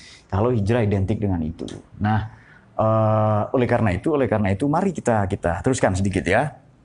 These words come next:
Eh, ada yang hijrah itu maknanya bersabar. Atau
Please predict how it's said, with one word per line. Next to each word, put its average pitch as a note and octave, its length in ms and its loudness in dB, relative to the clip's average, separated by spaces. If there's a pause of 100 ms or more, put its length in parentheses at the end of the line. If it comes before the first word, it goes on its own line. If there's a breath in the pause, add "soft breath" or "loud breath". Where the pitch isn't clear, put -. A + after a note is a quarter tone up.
(1600 loud breath)
Eh, E3+ 240 4
ada A3 320 2
yang B3 160 2
hijrah F#3 240 2
itu G#3+ 80 -2
maknanya G#3+ 320 0
bersabar. B2+ 640 -2 (960)
Atau F#3+ 560 0